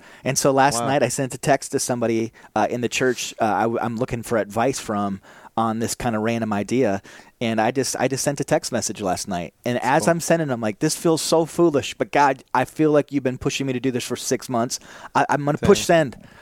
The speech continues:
Speaker 2: Wow.
Speaker 1: And it took me three different times to send a text message. It just said, "Hey, um, if you'd have a chance, I'd love to, I'd love to chat." I haven't heard back from the person yet, but that's
Speaker 2: Wow.
Speaker 1: not my part. That's g-,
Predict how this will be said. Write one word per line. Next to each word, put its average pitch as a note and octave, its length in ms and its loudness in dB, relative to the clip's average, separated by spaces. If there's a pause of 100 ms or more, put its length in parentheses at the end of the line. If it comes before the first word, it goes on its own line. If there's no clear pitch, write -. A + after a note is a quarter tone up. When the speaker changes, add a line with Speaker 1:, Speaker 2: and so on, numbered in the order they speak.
Speaker 2:
Wow. A2+ 100 0
Speaker 1:
And D3+ 100 4
it D3+ 120 2
took - 260 0
me F3 120 2
three F3+ 440 0
different G#3 380 2
times D3+ 420 0
to C3 100 0
send C3+ 240 0
a A#2+ 40 2
text - 320 -2
message. A2+ 320 -2
It G2+ 80 -12
just A#2+ 180 -4
said, A#2 160 0
"Hey, B2+ 240 0 (400)
um, A#2 380 0
if C#3 160 -4
you'd C4 160 4
have F#3+ 120 4
a C#3 40 4
chance, C3 320 0
I'd B2 120 4
love A#2+ 180 2
to, A#2+ 140 0
I'd A#2+ 200 0
love A#2 100 2
to A2 80 -10
chat." A2 260 -2
I G2+ 100 -2
haven't D#3+ 260 0
heard C#3 180 -2
back B2+ 220 2
from F3 100 -8
the E3+ 100 0
person F3+ 320 -2
yet, G3 280 2 (200)
but C3 460 4
that's D#3+ 220 4
Speaker 2:
Wow. F#3 80 6
Speaker 1:
not C#3+ 80 2
my E3 140 4
part. D#3+ 360 2
That's C#3 220 0
g-, D#3 100 -2